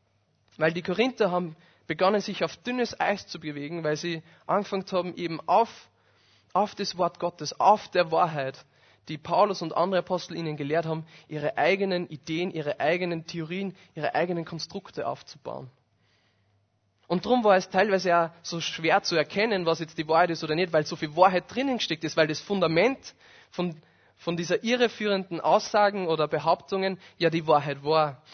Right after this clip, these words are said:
Aber auf diesem Fundament haben sie angefangen zu philosophieren, nachzudenken, ihre eigenen Weisheiten und Erkenntnisse aufzubauen. Und wenn das passiert, dann wird's gefährlich. Weil wenn wir den, den sicheren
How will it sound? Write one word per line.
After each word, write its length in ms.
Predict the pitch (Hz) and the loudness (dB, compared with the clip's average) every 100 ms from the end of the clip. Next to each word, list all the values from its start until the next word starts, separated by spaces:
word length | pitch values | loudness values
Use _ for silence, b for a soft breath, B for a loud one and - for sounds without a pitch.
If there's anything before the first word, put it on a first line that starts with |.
| B | B
Aber 240 | 147 147 | 0 4
auf 220 | 202 226 | 4 4
diesem 260 | - 208 196 | -4 -8 -8
Fundament 540 | - 180 165 160 160 | -6 -4 0 -2 -2
haben 120 | 156 147 | -8 -8
sie 140 | 156 | -2
angefangen 580 | 165 175 - 170 165 165 b _ | -2 -2 -4 -4 -4 -6 b _
zu 120 | 165 | -14
philosophieren, 640 | - 170 156 160 190 180 | -8 -8 -8 -10 -6 -2
nachzudenken, 800 | 160 180 - 175 151 143 - 143 b b b b | 0 -2 -4 -6 -6 -6 -10 -14 b b b b
ihre 220 | 170 156 | -2 4
eigenen 420 | 165 185 190 170 | 4 4 2 2
Weisheiten 460 | 156 165 185 165 165 | 2 2 -2 -6 -4
und 80 | 156 | -4
Erkenntnisse 580 | - 160 160 160 156 | -2 -4 -4 -8 -6
aufzubauen. 640 | 135 143 - 151 131 135 131 _ _ _ _ _ _ _ _ _ _ - | -4 -6 -10 -12 -10 -10 -12 _ _ _ _ _ _ _ _ _ _ -8
Und 160 | 160 | -2
wenn 100 | 156 | 0
das 240 | 160 214 - | 0 -2 -4
passiert, 480 | 185 - 185 165 - _ _ _ _ _ _ _ _ _ _ _ _ _ 143 | -10 -8 -8 -8 -10 _ _ _ _ _ _ _ _ _ _ _ _ _ -2
dann 160 | 165 | 0
wird's 200 | 180 175 | -2 -4
gefährlich. 640 | 160 - 151 139 135 - _ b b | -10 -6 -6 -6 -8 -12 _ b b
Weil 120 | 147 | 2
wenn 220 | 165 165 | 2 2
wir 260 | 175 277 262 | 0 2 2
den, 240 | 190 175 b b b b | 0 -6 b b b b
den 80 | 156 | -8
sicheren 680 | - 269 - 214 180 170 | -6 -6 -4 -2 -2 -2